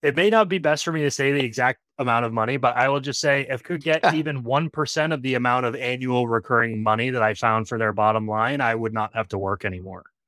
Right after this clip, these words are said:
Speaker 2: Wow.
Speaker 1: Um, I still would, 'cause that's how, you know, I think most of the people in E O are hardwired, but I, I, I wouldn't have to. Uh, so
Speaker 2: Right.
Speaker 1: that, <laughs> that'd be pretty cool. Um,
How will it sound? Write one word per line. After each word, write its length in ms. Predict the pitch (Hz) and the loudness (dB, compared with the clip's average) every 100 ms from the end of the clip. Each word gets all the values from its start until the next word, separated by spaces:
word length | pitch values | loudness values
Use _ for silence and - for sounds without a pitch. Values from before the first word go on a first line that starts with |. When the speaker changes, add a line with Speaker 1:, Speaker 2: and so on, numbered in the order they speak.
| _ - | _ -10
Speaker 2:
Wow. 500 | 71 50 50 50 50 | -8 -8 -10 -8 2
Speaker 1:
Um, 500 | 143 135 120 110 101 _ _ | 4 6 4 2 -4 _ _
I 120 | 123 123 | -2 -2
still 220 | - 170 | 0 4
would, 360 | 208 196 175 151 | 6 6 4 0
'cause 140 | 151 | -2
that's 180 | 147 131 | -2 2
how, 320 | 156 143 139 - _ | 4 4 2 -6 _
you 120 | 156 | 0
know, 200 | 131 127 - _ _ _ _ _ - | 2 0 -6 _ _ _ _ _ -4
I 120 | 131 | -2
think 200 | 139 127 | -2 -2
most 260 | 131 131 139 | -2 -2 -4
of 40 | |
the 60 | 123 | -4
people 280 | 143 131 | -4 -2
in 80 | 127 | -2
E 160 | 127 131 | 0 2
O 100 | 123 | 4
are 160 | 113 | 4
hardwired, 640 | 110 160 156 143 131 123 104 | 4 2 4 4 4 4 2
but 180 | 120 | -2
I, 160 | 127 123 120 | 0 0 2
I, 160 | 120 120 | 0 0
I 80 | 127 | 0
wouldn't 240 | 143 135 | -2 -4
have 240 | 120 120 - | -2 -2 -4
to. 260 | 98 95 - | -12 -14 -6
Uh, 220 | 131 123 | 2 4
so 60 | 95 | 4
Speaker 2:
Right. 80 | 92 | 2
Speaker 1:
that, 200 | 139 131 | 0 0
<laughs> 40 | - | -2
that'd 420 | 180 - 240 202 | -2 -2 -8 -4
be 100 | 277 | -4
pretty 340 | 214 - 220 - | -2 0 0 -2
cool. 440 | - 240 185 - - - _ _ - | 0 4 4 2 -8 -20 _ _ 2
Um, 520 | 170 160 156 143 139 | 6 8 8 4 0